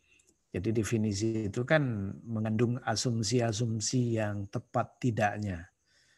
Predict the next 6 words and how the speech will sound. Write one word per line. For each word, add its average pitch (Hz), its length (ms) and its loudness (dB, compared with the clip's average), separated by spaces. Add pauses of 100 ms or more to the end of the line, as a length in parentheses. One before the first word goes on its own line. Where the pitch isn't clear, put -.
(360)
Asumsi 120 560 4
itu 160 80 4
bukan 104 560 0
benar 98 320 0
salah 107 320 0
ya. 87 200 -8